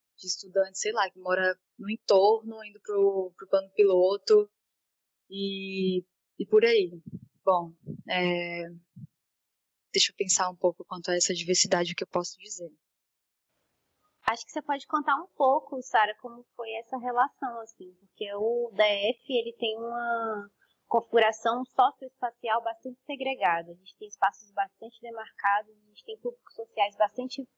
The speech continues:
Speaker 2: diferenciados. E nas escolas do plano, assim como nas escolas de Taguatinga, por exemplo, são pontos, são cidades onde esses grupos de diferentes cidades do D F se juntam em uma mesma escola. Então, você tem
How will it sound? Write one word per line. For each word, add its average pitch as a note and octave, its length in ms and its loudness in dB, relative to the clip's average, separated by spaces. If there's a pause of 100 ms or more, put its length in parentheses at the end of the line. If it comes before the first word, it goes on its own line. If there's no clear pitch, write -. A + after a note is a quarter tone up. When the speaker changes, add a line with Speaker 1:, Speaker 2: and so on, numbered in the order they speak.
Speaker 2:
diferenciados. A#3+ 960 0 (840)
E G3+ 500 -2
nas G3 260 0
escolas A3 440 -4
do G3 180 -20
plano, A#3 380 -2
assim A3 160 -14
como G#3 180 -12
nas G3 160 -14
escolas G3+ 320 -2
de G3 60 -20
Taguatinga, G3 580 -6
por G3+ 140 -14
exemplo, G3 520 -4 (240)
são B3+ 240 2 (120)
pontos, D4 520 -2 (200)
são A#3 220 -6
cidades A#3 520 -2
onde C4 160 -8
esses B3+ 540 -10
grupos C#4 460 -4 (120)
de A3 100 -20
diferentes A#3+ 480 -4
cidades G#3+ 540 0
do - 160 -20
D G3 100 -6 (280)
F - 100 -20
se C4+ 260 -10
juntam C4 320 -6
em A#3 60 -10
uma A3+ 140 -6
mesma A3 200 -8
escola. G#3 320 0
Então, G3+ 140 -20
você - 140 -20
tem A3 200 -10